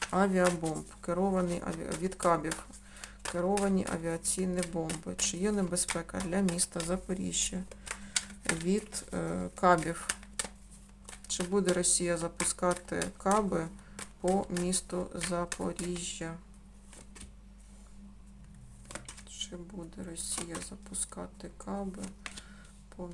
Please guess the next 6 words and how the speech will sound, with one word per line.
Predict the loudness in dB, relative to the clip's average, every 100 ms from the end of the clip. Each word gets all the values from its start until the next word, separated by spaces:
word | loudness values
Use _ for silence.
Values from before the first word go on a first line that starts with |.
| -10
місту | -8 -8 -10 -14 -12
Запоріжжя? | -12 -14 -12 -12 -10 -8 -4 -2 -4 -8 -12 -14 -18 -18 -18 -18 -20 -18 -12 -12 -10 -14 -14 -12 -12 -12 -6
Ну, | -6
показує | -2 8 8 10 6
прикордоння, | 4 0 2 2 4 2 2 0 -6 -6
кордони. | 4 6 6 4 4 0